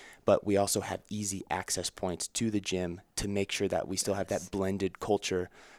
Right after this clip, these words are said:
Speaker 1: Um, so, so even the, our patients can feel that this is more than just going to a clinic. They feel like they're walking to a place where they, they use the entire space, which is, that's everything.
Speaker 2: It's absolutely phenomenal. And can you talk about the big glass wall? What was the thinking with that?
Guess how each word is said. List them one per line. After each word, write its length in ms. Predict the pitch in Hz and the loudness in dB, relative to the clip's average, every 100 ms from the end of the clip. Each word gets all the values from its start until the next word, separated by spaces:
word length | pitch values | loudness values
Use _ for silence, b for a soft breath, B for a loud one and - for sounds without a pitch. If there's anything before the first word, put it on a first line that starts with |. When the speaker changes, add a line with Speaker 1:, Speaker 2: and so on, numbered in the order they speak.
| B | B
Speaker 1:
Um, 260 | - 95 87 | -2 0 0
so, 140 | - - - | 0 -2 -4
so 260 | - 101 | 0 4
even 300 | 92 110 104 | 4 4 2
the, 200 | 95 - | 0 0
our 140 | 90 95 | 0 0
patients 480 | - 139 - 95 - | 2 0 0 -4 -6
can 160 | 92 | -8
feel 640 | - - - 113 101 87 90 | -10 -8 0 4 4 4 0
that 200 | 90 - | -4 0
this 180 | 98 98 | -2 -2
is 120 | 90 | -2
more 220 | 110 131 | 2 2
than 140 | 104 | 2
just 180 | 95 92 | 0 -2
going 220 | 95 95 | -2 -2
to 100 | 92 | -2
a 60 | 107 | -6
clinic. 420 | - 107 98 92 B B B B | -4 -2 -2 -4 B B B B
They 100 | 101 | 0
feel 180 | - 107 | 4 4
like 160 | 92 | 4
they're 120 | 92 92 | 2 2
walking 360 | 92 - 90 | 2 0 -8
to 120 | - 92 | -4 -4
a 40 | |
place 340 | - 90 87 | 0 0 2
where 100 | 98 90 | 2 2
they, 220 | 90 85 - - | 2 0 -4 -2
they 80 | 95 | -2
use 520 | 90 95 101 98 - - - | -2 -2 0 0 -2 -4 -8
the 140 | 95 | -6
entire 360 | 90 - - - | -4 -6 -6 -6
space, 440 | - - - - | -4 -4 -4 -6
which 180 | 92 - | -6 -4
is, 200 | 82 - - | -4 -6 -2
that's 240 | 90 - | -2 -2
everything. 340 | - - - - _ | -6 -6 -10 -14 _
Speaker 2:
It's 220 | 151 - - | -16 -14 -8
absolutely 360 | 151 - 156 147 | -6 -4 -6 -4
phenomenal. 320 | 143 143 143 - | -4 -2 -4 0
And 380 | 233 226 214 208 | 4 4 2 -2
can 100 | 202 | -4
you 40 | |
talk 140 | 202 196 | 0 4
about 200 | 208 196 | 4 6
the 60 | |
big 160 | 170 196 | 4 4
glass 320 | 185 180 165 | 6 6 4
wall? 380 | 170 175 165 127 | 6 10 10 8
What 140 | 135 | 2
was 80 | 160 | -6
the 60 | 175 | -6
thinking 240 | 165 160 | -6 -8
with 80 | 147 | -6
that? 400 | 151 151 127 | -6 -6 -8